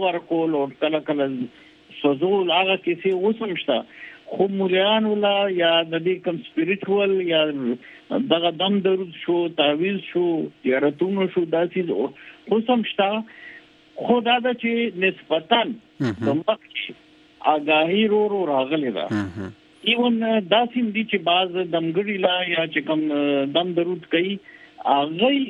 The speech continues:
Speaker 1: لکه زه مریض ووایم، تپوس کوم، هغه راته وایي چې فلاني دم درود والا چې کوم فلانی ځای کې دی، هغه موږ ته وایي چې نه، دا بس ذهني بیمار دی او ده باندې پیریان نشته او دا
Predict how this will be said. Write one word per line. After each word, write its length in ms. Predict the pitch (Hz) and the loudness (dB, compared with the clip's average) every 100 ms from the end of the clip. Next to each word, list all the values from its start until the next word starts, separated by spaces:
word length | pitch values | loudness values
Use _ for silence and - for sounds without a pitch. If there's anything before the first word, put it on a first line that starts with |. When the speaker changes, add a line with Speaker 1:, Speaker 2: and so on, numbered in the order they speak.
| 160 | 0
Speaker 1:
لکه 160 | 185 185 | 0 0
زه 140 | 175 | -2
مریض 360 | 196 196 208 185 | -2 0 -2 0
ووایم، 380 | 202 214 214 208 165 160 160 - - 147 | 0 2 0 -2 -4 -4 -6 -14 -8 -2
تپوس 320 | 156 - 208 214 | -2 0 -2 0
کوم، 180 | 226 208 | -2 -2
هغه 140 | 170 190 | 0 2
راته 220 | 190 196 | 2 0
وایي 120 | 196 | -2
چې 140 | 190 185 | -2 0
فلاني 300 | 165 156 185 | 2 2 2
دم 280 | 175 180 180 | 0 0 0
درود 280 | 165 175 170 | 0 0 0
والا 240 | 170 165 | 2 0
چې 120 | 160 | -2
کوم 240 | 143 160 156 | -2 -2 0
فلانی 380 | 156 151 180 196 | 2 4 4 4
ځای 200 | 175 165 | 2 0
کې 80 | 156 156 | 0 0
دی، 180 | 202 196 - - | -2 -4 -16 0
هغه 220 | 120 175 | 0 2
موږ 240 | 220 220 190 | 2 2 2
ته 80 | |
وایي 140 | 180 175 | 0 0
چې 160 | 170 165 | 0 2
نه، 140 | 170 - _ _ _ - | 2 0 _ _ _ -10
دا 380 | - 139 170 165 | -2 2 4 4
بس 220 | 156 151 151 | 4 0 0
ذهني 440 | 143 123 143 147 170 | -4 0 0 0 0
بیمار 460 | 165 156 175 180 | 0 2 4 2
دی 120 | 165 | 0
او 100 | 160 | -2
ده 140 | 139 135 | 0 0
باندې 300 | 156 143 143 | 0 0 0
پیریان 340 | 135 151 156 | 0 2 0
نشته 240 | 170 165 147 | 0 0 0
او 60 | |
دا 140 | 135 | 2